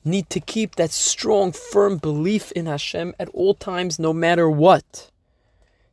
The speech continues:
Tefillah is to remind us of that. And if we keep that belief in Hashem at all times,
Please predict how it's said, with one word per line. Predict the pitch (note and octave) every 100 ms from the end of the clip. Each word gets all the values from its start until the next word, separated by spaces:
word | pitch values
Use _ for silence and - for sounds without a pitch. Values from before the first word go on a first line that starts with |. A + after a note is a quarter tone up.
| -
Tefillah | - - B3+ B3+ A3+ G#3+
is | F3 -
to | G3+
remind | F#3+ F#3 F#3 A#3 F3
us | - - - -
of | B2 A2+
that. | - - - - _ _ _ - - - -
And | D#3
if | D3 -
we | G3 A#3
keep | - - B3 A3 - -
that | G3 G3+ -
belief | F#3 G3+ G3 -
in | E3+ E3+
Hashem | D3 - - F3 E3
at | C#3+ -
all | E3+ E3+
times, | - D#3 C#3+ B2+ A#2+ A#2+ - -